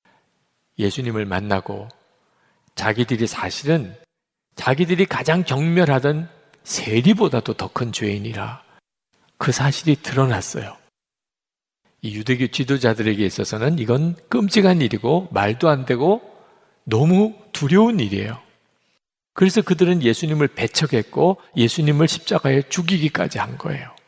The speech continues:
빛이 어둠 속에 비친다는 말은 사실 우리에게는 굉장한 충격이고 두려운 일이기도 합니다.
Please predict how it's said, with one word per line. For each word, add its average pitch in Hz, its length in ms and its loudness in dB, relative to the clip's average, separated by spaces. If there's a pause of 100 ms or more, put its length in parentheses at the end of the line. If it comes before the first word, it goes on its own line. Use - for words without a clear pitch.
(1000)
빛이 - 360 0
어둠 120 380 2
속에 104 260 -2
비친다는 107 640 -4
말은 104 540 -2 (440)
사실 139 340 -4
우리에게는 117 760 0
굉장한 131 520 0
충격이고 160 760 2 (240)
두려운 180 500 2
일이기도 104 540 -8 (160)
합니다. 107 540 -16